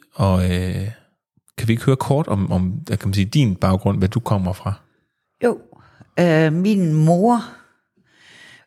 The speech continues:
Speaker 2: din mormor,
Speaker 1: Ja.
Speaker 2: øh, var jo dranker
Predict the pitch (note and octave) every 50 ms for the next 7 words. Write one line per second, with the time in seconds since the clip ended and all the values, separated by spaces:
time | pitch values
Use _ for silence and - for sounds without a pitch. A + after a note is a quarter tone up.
0 | _ - C#3+ C#3 B2 A2+ A#2+ C3 D3+ F3+ - - B2+ A#2+ G2 - - - - -
1 | - _ _ _ _ _ _ - - C3+ D#3 - - - - - - _ _ _
2 | _ - - A2 G#2+ G#2+ G#2 G2+ G2+ G2+ F#2+ F#2+ F#2+ F#2+ F#2+ F#2 F2+ F2+ - _
3 | _ _ _ _ _ _ _ _ _ _ _ _ _ _ _ _ _ _ _ _
4 | _ _ _ _ _ _ - F2+ _ _ _ _ _ _ _ _ _ _ C3 C3+
5 | D3 C#3+ C3+ - - D2+ F#2+ G2 G2+ G2+ F#2+ F#2 E2+ D#2+ -